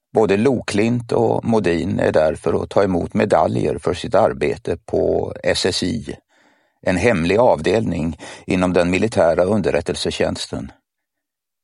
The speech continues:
Förutom kungen, Palme och Roine Carlsson är även statsministerns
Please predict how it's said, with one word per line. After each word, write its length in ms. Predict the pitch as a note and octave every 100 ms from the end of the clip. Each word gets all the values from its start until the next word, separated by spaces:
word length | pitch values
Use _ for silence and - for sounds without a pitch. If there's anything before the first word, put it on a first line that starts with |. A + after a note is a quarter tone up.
| -
Förutom 440 | A2 A#2 C3+ C3+
kungen, 580 | A#2+ A2+ G2 G#2 A#2+ A#2+
Palme 540 | - B2 G2 D2+ D#2+
och 200 | G2 G2+
Roine 300 | G2+ G#2 F#2+
Carlsson 600 | A2+ D#2+ A1 - - - - - - -
är 120 | -
även 220 | B2 F2+
statsministerns 1080 | F#2 - A#2 - E2+ E2+ F2 - G2 F2+ -